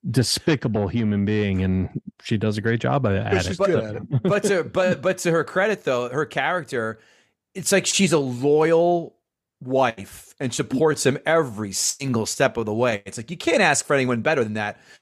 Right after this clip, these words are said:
Speaker 3: to be at home and, you know, your, your number one supporter.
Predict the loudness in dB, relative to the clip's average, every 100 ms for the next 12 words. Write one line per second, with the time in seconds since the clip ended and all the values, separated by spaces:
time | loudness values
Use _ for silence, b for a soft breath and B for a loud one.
0 | B -6 0 2 4 4 4 4 0 -2
1 | 0 0 -2 -2 -6 -4 -2 0 2 0
2 | -2 -6 -4 0 2 2 0